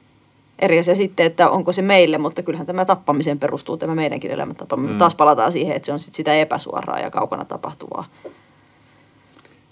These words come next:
Speaker 2: Niin, miten se muuttaisi meidän tappamiskäyttäytymistä, jos meidän palautesilmukat olisi terveempiä?
Speaker 1: Aivan varmasti muuttaisi.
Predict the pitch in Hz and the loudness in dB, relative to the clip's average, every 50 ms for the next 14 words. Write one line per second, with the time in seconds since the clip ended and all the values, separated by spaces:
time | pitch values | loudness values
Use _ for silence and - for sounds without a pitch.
0 | _ - 135 127 104 101 101 - 123 120 123 110 - 113 - 117 113 113 117 107 | _ 0 0 2 2 2 -2 -2 -2 -2 0 0 0 -2 -2 0 0 0 0 0
1 | 107 - 101 95 - - 101 98 95 90 95 95 90 - 110 104 - - - 95 | 2 2 2 2 2 0 0 0 0 0 0 -4 0 0 0 0 0 0 -4 -4
2 | 85 - - - - 98 95 92 95 - 90 85 - 92 92 95 95 - - 87 | -4 -4 -10 -6 -2 -2 -2 -2 -2 -2 -2 -2 -2 -4 -8 -8 -8 -6 -4 -4
3 | 85 - - - 101 98 95 90 90 92 98 92 95 95 98 - - - - - | -4 -4 -6 -8 -10 -8 -8 -10 -6 -2 0 2 2 2 0 -2 -8 -10 -10 -10
4 | 104 101 104 104 - 127 _ - - 101 - - 101 101 98 - 85 98 104 - | -10 -12 -12 -12 -12 -14 _ -12 -12 -12 -10 -12 -12 -12 -10 -12 -14 -14 -14 -16
5 | - - - _ _ _ _ _ - - - - _ - - - - - 247 220 | -18 -18 -20 _ _ _ _ _ -18 -16 -16 -18 _ -16 -14 -4 4 6 6 6
6 | 208 202 220 247 240 208 190 - 180 175 165 151 143 139 - - 113 113 - - | 6 6 4 4 4 4 -4 -4 -4 -2 0 0 0 0 0 -2 -2 -2 -2 -4
7 | - | -10